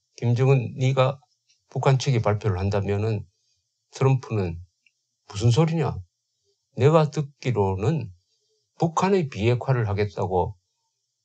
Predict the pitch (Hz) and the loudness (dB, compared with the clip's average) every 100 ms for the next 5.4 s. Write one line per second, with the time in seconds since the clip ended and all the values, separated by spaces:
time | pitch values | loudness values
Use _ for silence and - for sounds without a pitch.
0 | _ _ _ _ _ - 123 117 98 90 | _ _ _ _ _ 0 2 4 2 0
1 | 101 104 90 90 107 98 90 92 95 95 | -2 -4 -4 -2 -2 -2 -4 -6 -6 -2
2 | 156 127 90 110 151 147 139 90 85 - | 0 0 0 -2 0 0 0 -2 -6 -14
3 | _ _ _ _ _ _ _ _ - 131 | _ _ _ _ _ _ _ _ -2 2
4 | 156 156 151 135 117 104 - _ 160 160 | 4 4 2 4 4 2 -6 _ 4 4
5 | 160 156 156 98 | 4 2 2 0